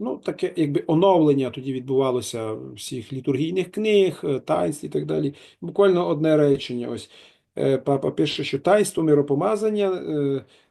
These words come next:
ч-, е, служиться таким чином, що на, е, миро накладається на чоло, е, і, е, накладаються теж руки зі словами: «Прийми дар Духа Святого».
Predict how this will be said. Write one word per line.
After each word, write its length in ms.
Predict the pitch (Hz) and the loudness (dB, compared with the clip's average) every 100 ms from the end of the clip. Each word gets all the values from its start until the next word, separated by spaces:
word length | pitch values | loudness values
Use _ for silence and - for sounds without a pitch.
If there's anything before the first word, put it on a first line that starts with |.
| _ | _
ч-, 400 | - 147 147 143 | -6 -2 0 0
е, 40 | 143 | -4
служиться 520 | - 175 156 151 147 | -4 -4 -4 -4 -4
таким 340 | 147 143 143 | -4 -2 -4
чином, 300 | 143 214 208 | -2 -2 -2
що 240 | - - 147 | -4 0 0
на, 420 | 147 151 147 - | 2 2 0 -4
е, 360 | - 139 135 139 | -4 -2 -4 -4
миро 680 | 143 160 202 185 135 117 104 _ _ _ - | -2 2 4 4 0 -2 -8 _ _ _ -8
накладається 720 | 139 143 143 147 143 135 131 | -6 -2 2 4 4 2 -6
на 100 | 127 | -6
чоло, 580 | - 139 156 208 240 _ _ _ _ _ - | 0 2 4 4 0 _ _ _ _ _ -2
е, 340 | 147 143 147 - | 4 4 2 -2
і, 300 | 175 180 170 - | -8 -6 -6 0
е, 400 | 156 147 139 139 _ | 4 6 4 0 _
накладаються 720 | 151 143 143 139 139 131 135 | -4 -2 0 2 2 0 -2
теж 260 | - 131 - | -6 -6 -2
руки 300 | 151 220 208 | 0 0 -2
зі 120 | 156 | -4
словами: 400 | 151 143 151 180 | -2 0 2 0
«Прийми 360 | 151 143 139 143 | 0 0 2 2
дар 340 | 143 156 160 | 2 0 -2
Духа 320 | 135 123 - 110 | -10 -12 -10 -10
Святого». 680 | - 113 123 107 104 - | -8 -4 -4 -4 -8 -12